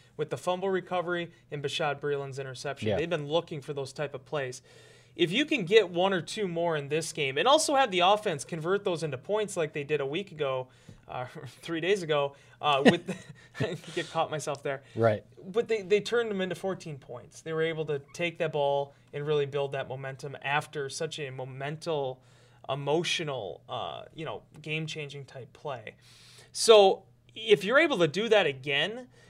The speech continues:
Speaker 1: well, one, there's nothing more demoralizing in the N F L than a takeaway at home, uh, from the Seattle's perspective. That's what really can suck the air out of the building.
Speaker 2: Yeah.
Speaker 1: So,
Speaker 2: Yeah,
Speaker 1: uh,
Speaker 2: no
Speaker 1: yeah,
Speaker 2: doubt.
Speaker 1: I think it's important. I think if you can get a strip, if you can get an interception, if you can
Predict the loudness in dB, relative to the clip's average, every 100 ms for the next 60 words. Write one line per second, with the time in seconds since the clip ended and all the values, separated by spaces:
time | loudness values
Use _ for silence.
0 | 2 4 6 10 12 12 6 2 2 0
1 | -2 4 4 4 2 2 2 2 2 0
2 | -6 -10 -12 -10 -8 -4 -4 -6 -2 0
3 | 0 -2 -8 -6 -4 -2 -2 -2 -2 -4
4 | -8 -8 -10 -20 _ _ _ _ -8 -8
5 | -8 -10 -6 -6 -8 -14 -20 -10 -2 0
6 | -2 -6 -12 -12 -10 -12 -12 -4 4 4
7 | 4 -2 2 2 2 -2 -6 -4 -4 -4
8 | -4 -2 -2 -6 -12 -10 -10 -10 -6 0
9 | 2 2 -2 -6 -20 -20 -18 -4 -2 0
10 | 2 8 8 8 4 2 0 -2 -4 2
11 | 2 2 -6 -8 -8 -10 -8 -8 -6 -4
12 | -4 -4 -2 2 2 0 -6 -6 -10 -8
13 | -6 -4 -4 -4 -6 -6 -2 -2 -2 -10
14 | -10 -10 -8 -4 -6